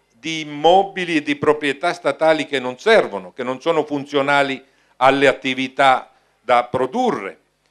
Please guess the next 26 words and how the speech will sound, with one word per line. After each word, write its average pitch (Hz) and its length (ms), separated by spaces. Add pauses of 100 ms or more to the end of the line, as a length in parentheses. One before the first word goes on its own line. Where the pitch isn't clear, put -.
(320)
C'è - 160
un 247 180
problema, 151 680
diciamocelo 127 800
anche, 98 480 (100)
di 180 180
costi 226 540
della 139 300
politica 120 760
che 170 140
sono 233 280
insopportabili 170 1120
per 113 200
questo 113 320
Paese. 92 460 (800)
Una 220 320
cosa 254 340
sono 190 220
i 185 100
costi 214 460
della 170 200
democrazia, 165 1040 (160)
altro 240 360
discorso 240 840
è 220 420 (220)
mantenere 208 840